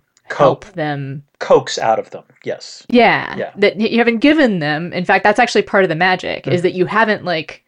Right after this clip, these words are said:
Speaker 2: given it to them.
Speaker 1: Right.
Speaker 2: They've taken what you've given them and turned it into something of their own. It's really, I can get, I,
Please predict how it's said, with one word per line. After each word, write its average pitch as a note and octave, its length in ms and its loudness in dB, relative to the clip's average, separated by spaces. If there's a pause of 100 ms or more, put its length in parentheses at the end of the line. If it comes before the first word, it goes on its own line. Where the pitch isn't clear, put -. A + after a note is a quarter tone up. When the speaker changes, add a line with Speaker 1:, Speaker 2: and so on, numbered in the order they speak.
(720)
Speaker 2:
given F#3 520 2
it - 200 -6
to D3 200 -8
them. - 360 -10
Speaker 1:
Right. G#2 320 -4
Speaker 2:
They've E3+ 560 0 (180)
taken G3 440 0
what F3 160 -4
you've D#3+ 180 -8
given E3 320 -4
them D3+ 280 -6
and D3 180 -6
turned D#3+ 300 -8
it D#3+ 100 -8
into D3+ 260 -8
something C#3 680 -8 (1000)
of D#3 120 -6
their D#3+ 180 -6
own. D#3+ 200 -4
It's D4 220 -4
really, B3 240 -6 (100)
I B3+ 100 -4
can B3 160 -14
get, - 240 -12 (160)
I, F#3+ 240 -18